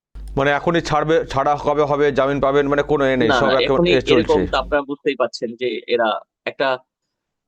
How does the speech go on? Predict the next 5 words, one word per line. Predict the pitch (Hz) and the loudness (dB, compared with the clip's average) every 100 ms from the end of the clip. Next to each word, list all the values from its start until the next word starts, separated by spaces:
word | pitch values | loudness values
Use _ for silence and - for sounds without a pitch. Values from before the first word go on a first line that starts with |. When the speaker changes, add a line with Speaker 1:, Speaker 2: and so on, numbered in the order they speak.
| 107 | -8
Speaker 2:
আর | 104 85 65 - - - - 131 | -6 -6 -8 -14 -20 -16 -8 -4
এটা, | 143 139 135 - _ _ _ _ - | 0 0 -2 -6 _ _ _ _ -14
মানে, | 90 95 80 - - | -10 -8 -8 -8 -8
অর্থাৎ | - 160 - _ _ _ _ _ _ _ _ _ _ | -2 -4 -4 _ _ _ _ _ _ _ _ _ _
যারা | - 139 151 | -4 0 0